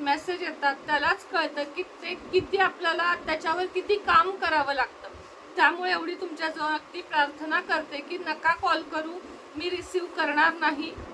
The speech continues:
तुम्ही जेवढे मेसेज कराल तेवढे मी बघेन, ते पण फक्त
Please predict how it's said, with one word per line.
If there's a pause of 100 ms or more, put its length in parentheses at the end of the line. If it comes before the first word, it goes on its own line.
(100)
तुम्ही
जेवढे
मेसेज
कराल
तेवढे
मी
बघेन,
ते
पण (120)
फक्त